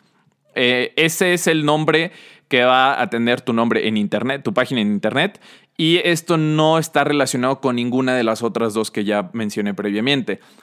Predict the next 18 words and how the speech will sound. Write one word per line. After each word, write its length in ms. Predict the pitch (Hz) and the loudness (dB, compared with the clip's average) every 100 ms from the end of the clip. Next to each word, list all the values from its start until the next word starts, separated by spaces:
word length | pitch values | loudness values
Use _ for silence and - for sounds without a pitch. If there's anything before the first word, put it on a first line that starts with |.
| - | -6
Que 120 | 143 | -4
tengas 320 | 156 160 170 | 0 0 0
el 120 | 147 | 0
dominio 520 | 120 120 143 147 143 123 | 0 0 0 0 0 0
onwaste 280 | 120 127 | 0 -2
punto 220 | - 123 131 | -2 -2 0
m 100 | 143 | 0
x 220 | 160 147 | -2 -4
no 100 | 147 | -4
significa 460 | 151 135 139 123 | -4 -4 -4 -4
que 100 | 123 | -4
tengas 340 | 113 120 123 - | -2 -2 -4 -4
el 60 | |
registro 460 | 101 107 131 - 123 | -6 -4 -6 -4 -2
de 60 | 107 | -2
On 100 | 107 | 0
Waste 380 | 117 135 - - - - - | 0 0 -4 -18 -20 -16 -2
en, 440 | 131 139 143 156 | 0 2 0 -6